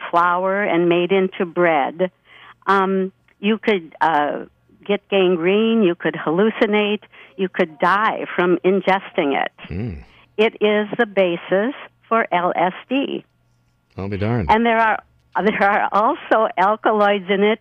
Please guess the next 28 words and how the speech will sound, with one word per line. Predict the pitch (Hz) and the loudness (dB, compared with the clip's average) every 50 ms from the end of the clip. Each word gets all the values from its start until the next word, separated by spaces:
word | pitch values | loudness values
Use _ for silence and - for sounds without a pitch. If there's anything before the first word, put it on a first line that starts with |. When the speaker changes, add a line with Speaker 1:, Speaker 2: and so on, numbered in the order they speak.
| _ - | _ -2
Speaker 1:
that | 202 202 208 | 0 2 2
are | 208 208 | 0 0
used | 208 202 202 202 208 202 185 - | 0 -2 0 0 -2 0 0 0
in | 214 214 214 | 2 2 2
medicine. | 220 247 285 349 381 - - - - 117 - - - - _ _ _ _ _ _ _ - - - - - - - | 2 2 2 2 0 -2 -2 -4 -4 -4 -4 -6 -12 -18 _ _ _ _ _ _ _ -20 -20 -20 -20 -18 -4 -2
And | - 233 247 226 - - | 0 0 2 2 2 2
so | 285 262 240 233 226 196 - - - - _ | 2 2 2 0 0 -2 -4 -10 -20 -20 _
what | 185 220 240 - 214 | -2 0 0 0 0
we | 214 262 294 302 | -2 0 0 0
did | 262 220 226 220 180 170 185 180 | 0 0 0 2 2 0 0 0
at | - - 165 175 - _ _ | 0 0 0 0 -2 _ _
this, | - 220 208 - - - - - - - _ _ | -4 -4 -2 -2 -4 -6 -6 -8 -12 -14 _ _
uh, | 170 180 | 0 2
location | 185 190 190 185 - - 220 208 196 - - 202 190 185 170 | 2 2 2 0 -2 -4 -2 -2 -2 -2 0 0 2 2 2
in | - 180 185 196 190 180 | 2 2 2 2 2 2
this | 196 202 190 - - - 147 | 2 0 0 -2 -8 -6 -2
building | 180 196 202 190 190 160 147 131 131 135 139 - - _ _ - - - _ _ | 0 2 2 0 0 -2 -2 -2 -2 -4 -4 -6 -8 _ _ -20 -20 -20 _ _
was | - 185 190 196 180 | 0 0 2 2 0
we | 185 185 190 185 180 175 _ _ - - | -2 0 0 0 0 -2 _ _ -4 -2
picked | 269 311 - _ _ - - - - | -2 -2 -2 _ _ -20 -20 -8 -4
these | 202 202 196 185 - | -2 -2 -2 0 0
little | 214 220 233 233 226 | 2 2 2 0 0
black | 208 196 196 190 185 185 196 - _ _ - | 0 0 0 2 2 0 -2 -4 _ _ -6
kernels | - 196 196 190 180 175 185 190 190 185 - - - | -2 0 2 2 2 2 0 0 -2 -4 -6 -2 0
out | 151 165 180 190 | 0 0 0 -2
of | 208 190 | -2 -4
the | 214 214 | -4 -4
grain, | 185 180 175 165 156 156 156 156 165 180 180 190 | -2 -2 0 0 0 -2 0 2 2 2 2 0